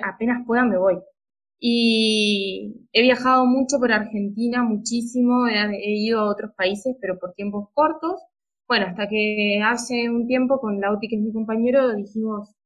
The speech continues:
"Nos queremos ir de verdad". Y esta vez de verdad, eh, nos compramos una combi y decidimos que íbamos a vivir viajando por un largo tiempo. Teníamos fecha de salida ahora,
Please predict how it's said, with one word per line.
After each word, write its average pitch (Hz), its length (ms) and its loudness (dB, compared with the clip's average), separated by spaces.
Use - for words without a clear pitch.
"Nos 190 200 -18
queremos 208 280 -6
ir 208 120 -2
de 208 60 0
verdad". 175 300 -2
Y 190 80 -10
esta 196 160 -6
vez 202 140 2
de 214 120 -2
verdad, 196 360 2
eh, 202 460 2
nos 185 140 -8
compramos 220 360 -4
una 226 260 -2
combi 320 340 2
y 220 140 0
decidimos 220 500 -2
que 214 80 -6
íbamos 208 300 -4
a 190 80 -4
vivir 190 260 -4
viajando 226 580 -4
por 185 100 -8
un 185 180 -8
largo 185 320 -2
tiempo. 151 260 -14
Teníamos 185 420 -8
fecha 196 220 -14
de 180 100 -6
salida 185 340 -6
ahora, 185 400 -4